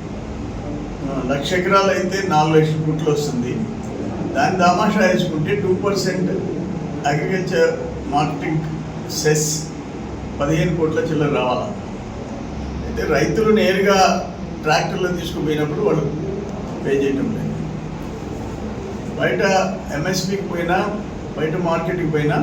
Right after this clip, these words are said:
ఆ టూ పర్సెంట్ కలెక్షన్ వచ్చినప్పుడు కనీసం ఫిఫ్టీ పర్సెంట్ అన్నా రావాలి. ఏడెనిమిది కోట్లు కూడా రాకుండా రెండు కోట్ల ముప్పై లక్షలు, కోటి ముప్పై లక్షలు, కోటి అరవై లక్షలు ఇట్లా వస్తుంది. ఇప్పుడు ఇరవై ఒకటి ఇరవై మూడు సంవత్సరం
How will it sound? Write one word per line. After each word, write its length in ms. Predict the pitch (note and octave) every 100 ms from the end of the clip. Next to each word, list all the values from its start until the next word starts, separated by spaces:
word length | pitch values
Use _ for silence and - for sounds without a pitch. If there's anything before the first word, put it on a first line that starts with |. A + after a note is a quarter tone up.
| - - - - - -
ఆ 20 | -
టూ 280 | F3 F3
పర్సెంట్ 400 | F3 F3+ F3 D#3+
కలెక్షన్ 300 | D#3 D3+ D3
వచ్చినప్పుడు 580 | D3+ C#3 C#3 B2+ F#3 -
కనీసం 380 | D3+ F3 A3+ G#3
ఫిఫ్టీ 380 | F#3 F3+ E3 E3
పర్సెంట్ 400 | D#3 - D#3 C#3+
అన్నా 160 | C3+
రావాలి. 540 | - - - - - - - - - - - - B2+
ఏడెనిమిది 440 | D#3+ F#3 F#3 F3+
కోట్లు 280 | F#3 F3+ -
కూడా 220 | F#3+ F#3+
రాకుండా 420 | E3 E3 D#3+ D#3
రెండు 300 | D#3 - F#3
కోట్ల 220 | F#3 -
ముప్పై 320 | E3+ D#3+ D#3+ D#3+
లక్షలు, 360 | D#3+ D#3 D#3
కోటి 440 | D#3+ D#3 E3+ D#3+ E3+
ముప్పై 360 | D#3+ D#3 D#3+
లక్షలు, 560 | D#3+ D#3+ D#3 D#3+ D#3 E3+
కోటి 200 | E3 E3+
అరవై 220 | D#3+ D#3+
లక్షలు 300 | D#3 D#3 D#3+
ఇట్లా 220 | D3+ D3
వస్తుంది. 340 | C#3 - C#3+ - - - - - - - - - - - -
ఇప్పుడు 220 | - D3 D3+ D#3 D3+ D3 - C#3
ఇరవై 260 | D#3 F3+
ఒకటి 220 | F#3 F#3
ఇరవై 680 | F#3 F#3 F3+ F3 F3 F3 D3+
మూడు 220 | E3 D#3+ -
సంవత్సరం 760 | D#3 D#3 D#3 G3 G#3+ G#3+ -